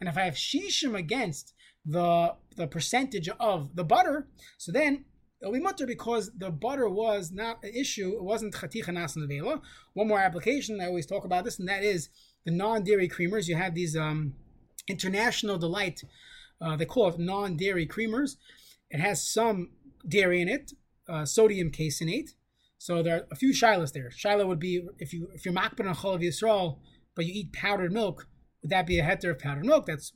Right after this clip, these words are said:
one shiloh. You have a shiloh of putting it into a coffee when you're fleishik. Is that called mevatel and isser lechatchila? But for today, our angle is, what, what, what, what's clearly happening is no one's going to say that that bottle became chaticha nas nevela of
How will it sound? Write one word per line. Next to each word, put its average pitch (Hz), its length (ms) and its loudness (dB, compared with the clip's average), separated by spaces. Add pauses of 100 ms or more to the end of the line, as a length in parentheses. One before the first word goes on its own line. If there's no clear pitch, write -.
one 170 160 -2
shiloh. 165 460 -2 (200)
You 175 80 -8
have 156 40 -4
a 156 40 -2
shiloh 220 320 6
of 165 160 0 (280)
putting 262 240 4
it 240 80 4
into 208 200 0
a 180 80 0
coffee 220 560 2 (180)
when 175 120 0
you're 165 80 0
fleishik. 170 480 -2
Is 160 60 0
that 190 220 0
called 185 300 -2
mevatel 175 580 -2
and 180 60 -8
isser 190 200 -8
lechatchila? 151 560 -6 (760)
But - 180 0 (800)
for - 160 -4
today, 220 400 8
our 269 260 6
angle 208 340 2
is, 185 240 -2 (680)
what, 214 320 0
what, 226 260 2
what, 208 240 2 (180)
what's 214 200 0
clearly 302 320 4
happening 220 460 2
is 180 140 -2
no 202 100 0
one's 320 220 2
going 240 220 0
to 190 100 -4
say 233 260 2
that 170 140 0
that 196 280 2
bottle 208 360 2
became 180 260 -2
chaticha 269 480 0
nas 262 340 2
nevela 285 540 2
of 208 240 2